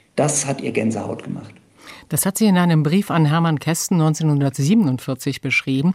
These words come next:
Speaker 2: Also die
Speaker 1: Mhm.
Speaker 2: Stimmung in Deutschland, das alte deutsche Mixgetränk, ein paar verschwommene Gefühle, Angst vorm Denken, ein bisschen Unterleib, ein bisschen Opportunismus,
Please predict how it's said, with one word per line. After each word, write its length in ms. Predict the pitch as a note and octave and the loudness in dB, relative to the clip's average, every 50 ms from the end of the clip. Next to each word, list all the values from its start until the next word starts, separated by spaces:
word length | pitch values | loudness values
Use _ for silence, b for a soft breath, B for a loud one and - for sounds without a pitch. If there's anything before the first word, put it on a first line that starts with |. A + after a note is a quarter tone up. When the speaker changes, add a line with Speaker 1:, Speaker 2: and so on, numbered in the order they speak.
| B B B B B B B B B | B B B B B B B B B
Speaker 2:
Also 200 | - - C3+ C#3 | -8 -4 -4 -2
die 120 | C#3 B2 B2 | -2 -2 -4
Speaker 1:
Mhm. 40 | A#2+ | -4
Speaker 2:
Stimmung 520 | - A3 A2+ - G#3+ B3+ C4+ F#3+ C#3 C3+ | -4 -4 0 4 6 6 6 6 4 2
in 260 | - - C#3+ C#3+ C#3+ C#3 | 2 2 2 2 2 2
Deutschland, 680 | C3+ B2+ C3+ C#3 - - - C#3+ C#3+ D#3 F3 F#3 - | 0 -2 -2 -4 -4 -2 -2 0 0 2 0 0 -2
das 180 | D3+ C3+ - - | -2 -4 -4 -4
alte 380 | - D#3 D#3+ F#3 G3+ - G#3 | -2 0 0 2 2 2 0
deutsche 480 | D#3 C#3+ C#3+ C#3+ D3+ D#3+ - - E3+ D3 | 0 2 2 2 2 0 0 0 2 2
Mixgetränk, 920 | C#3 C#3 E3+ - - - - - E3+ D#3+ - - - D#3+ D#3 D#3+ E3+ E3+ - | 4 4 2 2 0 -4 -4 -4 -4 -6 -6 -6 -4 -2 0 0 0 0 -2
ein 240 | - - C#3+ D3 C#3 | -2 -2 -2 -2 -2
paar 200 | - D#3+ E3+ E3+ | -2 -4 -4 -4
verschwommene 760 | - - C#3 - - - D3 C#3 D3+ E3 F#3 F#3+ F#3 F3 D#3 | -4 -4 -4 -4 -4 -4 -2 0 0 2 2 2 2 2 2
Gefühle, 680 | C#3+ D3 C#3 - - E3+ F3 F#3 F#3+ F#3+ F#3+ F#3 - - | 0 -2 -2 -4 -4 -2 0 2 2 2 0 0 -2 -2
Angst 400 | D3+ D#3+ F3+ G3+ F#3+ - - - | 0 2 2 2 0 -2 -6 -8
vorm 340 | - - D#3+ D3 C#3+ C#3+ C3+ | -4 -2 0 2 2 2 0
Denken, 500 | C#3+ C#3+ D#3+ F#3 G#3 - - G3+ G3 - | 0 0 0 0 0 0 0 0 0 2
ein 180 | - D3 C#3+ | 0 0 0
bisschen 320 | D#3 D#3+ - - D#3 D3 - | 0 -2 -2 -2 -2 0 2
Unterleib, 640 | - E3 F#3+ - G3+ F3+ F3+ F3 F3 F#3 F#3+ - | 2 2 2 2 0 0 0 2 2 0 -2 -2
ein 160 | - D3+ C#3+ C#3 | -2 0 0 0
bisschen 320 | D#3 - - E3 D#3 C#3+ | 0 0 0 -2 -2 -2
Opportunismus, 920 | - - - D#3 D3 - - D3+ D3 D3 F3 F#3+ - - G3 F#3 F3+ - | -2 -4 -4 -4 -4 -2 -2 0 2 2 0 0 0 0 0 0 0 -2